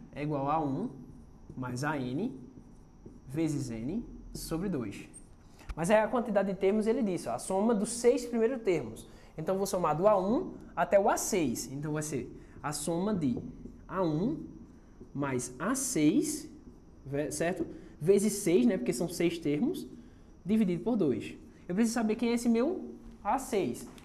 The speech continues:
Ele disse que essa soma aqui é dada por quarenta e oito. Então, eu vou botar aqui logo quarenta e oito. Certo? Aqui é quarenta e oito. Mas eu preciso saber quem é meu A seis. Então, lembra,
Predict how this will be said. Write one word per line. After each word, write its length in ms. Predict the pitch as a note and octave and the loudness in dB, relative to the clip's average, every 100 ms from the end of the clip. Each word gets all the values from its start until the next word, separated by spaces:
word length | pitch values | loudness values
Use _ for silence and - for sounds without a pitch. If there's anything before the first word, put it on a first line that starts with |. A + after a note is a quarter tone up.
| - | -6
Ele 160 | G3 G#3 | -2 2
disse 220 | B3 - | 2 2
que 40 | B3+ | 0
essa 200 | C#4+ C#4+ | 0 -2
soma 320 | A3+ G3+ E3+ | 0 0 0
aqui 500 | D#3+ B3 B3+ D3+ - - - - - - | -2 0 0 -2 -10 -16 -20 -20 -14 -2
é 120 | F#3 | 4
dada 200 | F#3+ F#3 | 4 4
por 140 | G3 | 2
quarenta 280 | G3 G3 A3 | 4 4 4
e 40 | |
oito. 320 | C4 E3+ B2 A2+ | 6 6 4 -2
Então, 180 | C#3+ | -4
eu 60 | D3 | -4
vou 80 | D3+ | -2
botar 160 | D3+ | -2
aqui 240 | D#3 E3 D#3 | -2 0 2
logo 540 | D3+ D3+ F#3 A#3+ - - | 2 4 2 0 -6 -6
quarenta 260 | D3+ D#3+ | -6 -4
e 60 | A3 | -4
oito. 260 | C#3 - - - - - - | -4 -6 -12 -16 -20 -20 -18
Certo? 280 | - B2 B2+ | -10 -8 -6
Aqui 160 | D3 A#2+ | -4 -4
é 20 | |
quarenta 320 | A#2+ A#2 D#3 | -4 -4 -4
e 20 | |
oito. 200 | G#2+ - - - E3 | -6 -8 -18 -8 2
Mas 140 | G3+ | 4
eu 60 | A#3 | 6
preciso 240 | A3+ - | 2 2
saber 200 | A3+ G3+ | 4 4
quem 120 | G#3+ | 4
é 40 | G#3 | 4
meu 160 | G#3+ | 4
A 60 | D#4 | 2
seis. 400 | - E3+ G#2+ - - - - | 2 2 2 -6 -12 -14 -6
Então, 300 | F3+ B3+ A3+ | 0 0 2
lembra, 340 | G#3+ A3+ B2+ | 2 2 2